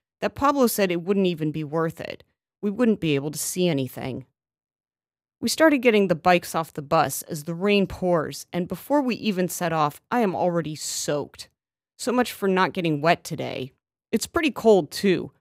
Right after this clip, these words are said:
but unlike the rafting, where I was dressed in a dry fit tank and some workout shorts, I'm wearing multiple rain jackets and have long pants on over my bike shorts.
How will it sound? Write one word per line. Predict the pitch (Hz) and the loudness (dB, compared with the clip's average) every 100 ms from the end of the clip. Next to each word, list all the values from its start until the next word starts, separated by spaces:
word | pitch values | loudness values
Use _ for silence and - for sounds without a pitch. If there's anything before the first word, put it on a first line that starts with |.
| _ | _
but | 233 - | 2 6
unlike | 330 311 254 | 6 6 4
the | 180 | 0
rafting, | 165 156 175 - 202 208 208 | 2 4 4 2 2 2 2
where | 175 156 | 2 2
I | |
was | 151 156 | 0 -6
dressed | - 170 165 - | 0 2 2 -2
in | 165 | -4
a | 147 | -4
dry | 139 151 156 | -2 -2 -2
fit | - 165 | -2 -8
tank | - 170 165 | -4 -4 -4
and | 170 | -4
some | - 143 | -8 -6
workout | 147 147 170 165 | -4 -4 -4 -6
shorts, | - 180 175 180 - _ _ _ | -2 2 2 0 -8 _ _ _
I'm | 262 311 | 4 6
wearing | 311 247 196 | 6 4 6
multiple | 196 202 - - 170 | 4 4 0 -8 -4
rain | 165 165 | -2 -2
jackets | 160 143 - - - | 0 -4 -4 -10 -10
and | 151 | -6
have | 165 151 | -8 -4
long | 165 170 | -2 -2
pants | 165 160 156 156 - | -2 -6 -6 -6 -8
on | 147 139 | -8 -8
over | 135 143 | -8 -8
my | 143 139 | -10 -8
bike | 139 139 139 | -6 -6 -6
shorts. | - 139 117 - - | -8 -8 -8 -8 -10